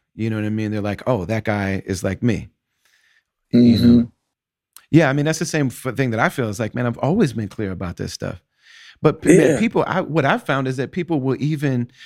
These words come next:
Speaker 1: take lyrics and change it to mean what they want it to mean.
Speaker 2: <laughs> Yeah, facts.
Speaker 1: So, like, Uncle Sam, goddamn, they'll be like, "Yeah, man, that's what, like,"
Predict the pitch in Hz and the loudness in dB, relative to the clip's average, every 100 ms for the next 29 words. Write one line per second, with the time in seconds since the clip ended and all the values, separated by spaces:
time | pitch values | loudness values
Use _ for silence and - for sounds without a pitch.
0 | - - 190 180 120 131 196 127 - - | -14 0 2 2 0 0 0 -2 -4 -2
1 | 120 - 147 170 156 156 - 123 143 143 | 0 0 2 2 2 0 0 0 2 2
2 | 127 120 113 127 170 131 110 - 110 101 | 2 0 0 2 2 2 0 -2 -2 0
3 | - 320 339 392 277 - 349 - - - | 6 8 6 2 -2 2 2 0 -2 0
4 | - - - - - - - - - _ | 2 -2 -4 -8 -12 -14 -20 -20 -20 _
5 | - - - 151 - 170 151 143 180 196 | -14 -12 -10 -4 2 4 2 0 0 0
6 | 175 185 165 151 139 147 156 104 139 123 | 0 0 2 2 0 0 -2 -2 -4 -2
7 | 143 123 - - _ _ _ 113 180 139 | -2 -2 -6 -14 _ _ _ -2 0 0
8 | 107 110 139 - 131 139 143 131 113 - | -2 -6 -6 -4 -2 0 0 0 -4 -4